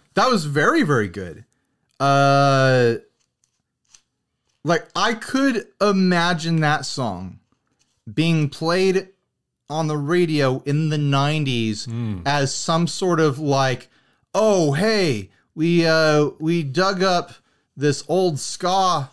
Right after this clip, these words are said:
Speaker 1: this very early ska recording that
Speaker 2: Oh,
Speaker 1: from someone
Speaker 2: yeah,
Speaker 1: no
Speaker 2: yeah,
Speaker 1: one
Speaker 2: yeah.
Speaker 1: ever heard of, and we've dug it up and we've resurrected it," and, like, oh, it's getting, like, kind of, like, semi-ironic airplay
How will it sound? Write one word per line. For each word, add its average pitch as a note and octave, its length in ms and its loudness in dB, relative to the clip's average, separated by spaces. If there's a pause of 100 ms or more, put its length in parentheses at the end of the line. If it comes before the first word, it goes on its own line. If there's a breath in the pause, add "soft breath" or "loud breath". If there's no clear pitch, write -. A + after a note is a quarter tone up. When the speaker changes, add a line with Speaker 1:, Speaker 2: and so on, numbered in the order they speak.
Speaker 1:
this C3+ 160 -4
very F#3 300 2
early F3+ 360 -2
ska E3+ 460 -2
recording C3 580 -2
that B2 180 -4
Speaker 2:
Oh, F#3+ 180 0 (140)
Speaker 1:
from A3 60 2
someone F#3+ 280 4
Speaker 2:
yeah, F#3+ 60 4
Speaker 1:
no G#3 120 2
Speaker 2:
yeah, G#3 80 2
Speaker 1:
one G#3 100 2
Speaker 2:
yeah. - 80 2
Speaker 1:
ever F3+ 180 0
heard F#3 180 2
of, F3+ 140 -4 (200 loud breath)
and D3+ 120 -2
we've D3+ 140 2
dug A3 180 0
it G#3+ 80 0
up G#3 200 -2
and E3+ 80 -2
we've D3+ 180 0
resurrected F#3+ 600 0
it," D#3+ 320 2
and, D3 160 -2
like, C#3+ 220 -2
oh, F3+ 220 2
it's D3 240 -4
getting, C#3 520 -4 (100)
like, D3+ 220 -4
kind F#3 220 -2
of, D#3+ 100 2
like, D3 140 -2
semi-ironic D#3 800 0
airplay C#3 640 0